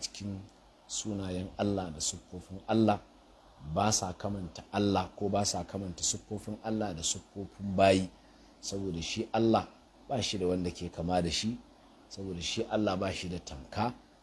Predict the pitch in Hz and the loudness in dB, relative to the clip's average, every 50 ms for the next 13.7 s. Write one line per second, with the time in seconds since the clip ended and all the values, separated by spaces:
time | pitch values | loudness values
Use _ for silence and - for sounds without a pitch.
0 | - - - - - 131 - - - 123 123 123 120 117 98 - - - 104 101 | -20 -20 -16 -8 -6 -6 -4 0 2 4 6 8 8 8 6 4 0 -2 0 0
1 | 98 98 104 107 98 90 - - 92 82 82 78 - - 101 92 92 92 - - | 2 4 4 4 4 4 0 -2 -2 -4 -4 -6 -6 -4 0 0 0 0 -2 -4
2 | - - - - - - - - - - - - - - - - - - - 78 | -10 -20 -20 -16 -16 -16 -16 -18 -20 -20 -20 -20 -20 -20 -20 -20 -18 -12 -8 -8
3 | 98 92 - - 92 87 90 92 98 98 95 90 - - 95 98 95 - 87 82 | -6 -4 -4 -2 -2 0 2 4 4 4 4 2 0 -2 -2 0 0 -2 -2 -4
4 | 82 - - 120 120 131 127 120 110 107 104 98 - 98 85 90 - 95 95 92 | -4 0 4 4 4 4 4 2 2 2 4 2 2 0 -2 -4 -4 -6 -6 -6
5 | 87 85 - - - - - - - - - - - - - - 76 78 98 110 | -6 -6 -8 -12 -16 -20 -20 -20 -20 -20 -20 -20 -20 -20 -20 -8 0 2 4 4
6 | 110 104 98 - - 110 104 92 - - 82 - 90 95 95 95 87 80 73 76 | 4 4 2 0 0 -2 -2 -2 -2 -4 -6 -8 -6 -4 -4 -4 -4 -6 -8 -10
7 | - 73 71 78 78 - - - - - - - - - - - - - - - | -10 -10 -10 -10 -10 -10 -12 -14 -14 -14 -20 -20 -20 -20 -20 -20 -20 -20 -20 -20
8 | - - 92 101 104 101 92 87 - 92 92 98 101 95 90 87 87 87 87 92 | -12 -4 -2 0 0 0 0 -4 -4 -4 -2 -2 -2 -2 -2 -4 -4 -4 -2 -2
9 | 92 92 85 80 - 90 95 95 95 98 98 95 92 90 98 95 98 98 95 - | -2 -2 -2 -4 -4 -6 -6 -4 -4 -2 0 0 0 2 0 0 0 -2 -2 -2
10 | - 104 98 95 87 85 - - - - 95 92 95 92 - 104 98 - - 98 | -2 -2 0 0 -2 -4 -6 -8 -6 -6 -6 -6 -4 -4 -4 -4 -4 -2 -4 -6
11 | 87 - - 85 - - - 85 73 80 78 80 82 87 95 104 113 110 104 95 | -6 -8 -12 -14 -12 -10 -8 -6 -6 -6 -4 -4 -2 2 6 8 10 10 10 8
12 | - - - - - - _ - - - - - - - - - - - - - | 6 2 -16 -20 -20 -20 _ -20 -20 -20 -20 -20 -20 -20 -20 -20 -20 -20 -20 -20
13 | - - - - 82 82 82 80 80 78 78 76 73 71 | -20 -20 -16 -10 -8 -6 -6 -6 -6 -8 -10 -10 -12 -12